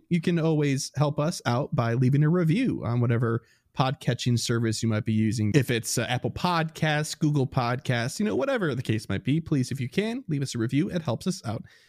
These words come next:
immensely, and it's free to do. So thank you in advance.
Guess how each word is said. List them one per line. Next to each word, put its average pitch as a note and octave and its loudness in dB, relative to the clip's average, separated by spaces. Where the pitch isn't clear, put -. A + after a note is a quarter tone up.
immensely, G3 0
and F3 0
it's E3 -4
free B2 0
to A#2 -2
do. D#2+ -4
So - -10
thank C3 0
you A2+ 0
in A2+ -2
advance. E3+ -2